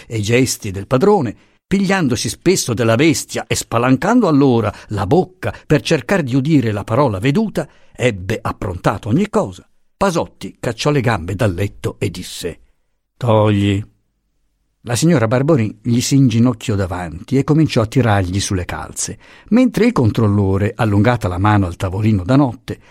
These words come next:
si pigliò la tabacchiera e, apertala, continuò con due dita affondate nel tabacco le meditazioni di prima. Intendeva di fare alcune visite di esplorazione, ma in quale ordine?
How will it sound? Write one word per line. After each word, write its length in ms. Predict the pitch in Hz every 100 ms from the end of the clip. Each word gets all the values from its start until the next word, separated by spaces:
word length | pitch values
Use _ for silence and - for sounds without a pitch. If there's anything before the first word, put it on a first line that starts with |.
| -
si 200 | - 226
pigliò 240 | 220 185 120
la 140 | 123
tabacchiera 600 | 120 127 127 - 104 104
e, 220 | - 135
apertala, 760 | - - - 82 - - 120 160 - _ -
continuò 580 | 247 233 233 247 160 - _
con 280 | - 104 107
due 240 | 135 190
dita 340 | 104 113 110 101
affondate 560 | - 98 98 107 92
nel 180 | 92 85
tabacco 520 | - 139 92 - -
le 160 | 120 135
meditazioni 760 | 135 139 - 160 - 110 98
di 140 | 101 95
prima. 360 | 90 76 - _ _ _ _ _ _ _ _ _ _ _
Intendeva 840 | 196 214 220 220 208 175 98 101
di 140 | 98 110
fare 500 | 95 82 80 87 113
alcune 520 | 147 175 - 220 202
visite 500 | 120 135 120 123 110
di 120 | 104
esplorazione, 1040 | 117 - 117 110 110 - 113 101 95 101 - _ _
ma 160 | 120
in 100 | 190
quale 360 | 208 247 339 370
ordine? 680 | 78 - - - - -